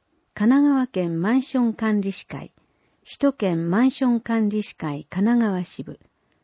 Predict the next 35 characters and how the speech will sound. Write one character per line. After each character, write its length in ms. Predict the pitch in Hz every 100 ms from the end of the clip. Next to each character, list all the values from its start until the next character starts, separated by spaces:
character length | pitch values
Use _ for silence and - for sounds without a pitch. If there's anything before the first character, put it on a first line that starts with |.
| _
特 280 | - 220 -
定 280 | - 269 254
非 220 | - 233
営 180 | 269 269
利 160 | 254
活 280 | - 233 -
動 260 | 247 254 240
法 280 | 226 220 165
人 360 | - 147 143 - _
神 180 | - 214
奈 240 | 277 247
川 160 | 180 156
県 380 | - 220 262 254
央 160 | 247
マ 160 | 226 226
ン 120 | 226
シ 160 | - 220
ョ 40 |
ン 120 | 208
管 300 | 202 220 233
理 120 | 226
組 360 | 220 233 202 160
合 140 | 147
ネ 220 | 139 147 156
ッ 60 | -
ト 160 | - 220
ワ 280 | 196 147 -
ー 40 |
ク。 120 | - - _ _ _ _ _ _ _ _ -
共 220 | 240 262
催、 460 | - 226 196 175 -
海 260 | - 202 214
老 100 | 208
名 60 | 190
市。 260 | - -